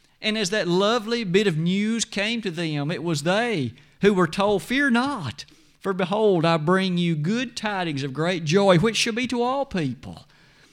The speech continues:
For unto you is born this day in the city of David a Savior, which is Christ the Lord." And in that jubilant, tremendous event, we find that they too began the time of celebration, because this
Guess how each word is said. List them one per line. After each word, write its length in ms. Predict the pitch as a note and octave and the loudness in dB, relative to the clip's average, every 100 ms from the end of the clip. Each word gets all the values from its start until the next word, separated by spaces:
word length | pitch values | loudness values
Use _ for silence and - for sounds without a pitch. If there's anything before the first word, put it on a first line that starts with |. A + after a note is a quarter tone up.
| _ _ | _ _
For 160 | C3+ D3 | 0 2
unto 160 | C#3+ | 4
you 240 | C#3+ D3+ E3 | 2 4 4
is 100 | D3+ | 4
born 360 | C#3+ E3 F3+ | 4 2 2
this 180 | F#3 G3 | 0 -2
day 320 | D#3+ D#3+ D3 | -4 -2 -2
in 60 | C3+ | -2
the 80 | B2+ | -4
city 320 | - D3 E3 | -4 -4 -4
of 100 | D#3 | -4
David 420 | D3+ C#3+ B2 A2+ | -4 -2 -2 -4
a 60 | B2+ | -4
Savior, 720 | - C3 A2+ G2+ G2 F#2+ G2+ _ _ - | -4 -4 -6 -8 -8 -10 -12 _ _ -10
which 200 | B2 A#2 | -6 -6
is 100 | - | -4
Christ 380 | A2+ G#2 G#2 | -4 -4 -4
the 80 | A#2+ | -4
Lord." 560 | A2+ G#2+ F#2+ - A2 - _ - _ _ _ _ _ - | -4 -6 -8 -14 -16 -18 _ -20 _ _ _ _ _ -4
And 120 | E3+ | 0
in 120 | F3 | 0
that 180 | F3+ C#3+ | 0 -2
jubilant, 720 | A#2+ D#3 F#3 F#3 F#3 - - _ _ _ _ | 0 0 0 -2 -4 -8 -18 _ _ _ _
tremendous 540 | - D3+ F3+ G3 F#3 F3+ | -6 -4 -4 -2 -2 -2
event, 520 | D#3 F3 F#3+ G3 - | -4 -6 -6 -8 -8
we 140 | F#3+ | -8
find 340 | F3 G3+ G3+ F3+ | -4 -6 -4 -6
that 120 | D#3+ | -4
they 180 | G3+ A3 | -4 -4
too 340 | - B3+ A3+ | -8 -8 -6
began 460 | E3 D#3 F#3+ G3+ F3+ | -6 -4 -4 -4 -8
the 80 | |
time 320 | D#3+ F3+ G3 F#3 | -8 -6 -6 -6
of 80 | |
celebration, 920 | - F#3+ F#3 D#3 F3 E3+ D3 A#2 A2 A2 - - - _ _ B2+ | -4 -4 -4 -6 -6 -4 -4 -6 -8 -10 -20 -20 -20 _ _ -8
because 380 | C#3+ D#3 D3 | -4 -2 -2
this 180 | E3 D#3+ | -2 -4